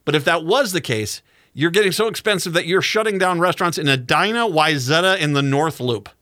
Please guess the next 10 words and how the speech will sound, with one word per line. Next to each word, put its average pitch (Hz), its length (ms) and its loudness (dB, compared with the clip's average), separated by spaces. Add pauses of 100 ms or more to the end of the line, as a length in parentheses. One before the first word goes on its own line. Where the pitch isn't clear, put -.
(100)
Okay. 123 500 0 (340)
Yeah, 147 260 2
your 151 180 0
costs 156 340 0
might 139 160 0
be 123 100 -4
getting 113 240 -2
out 110 140 -2
of 101 80 -10
line. 98 320 -10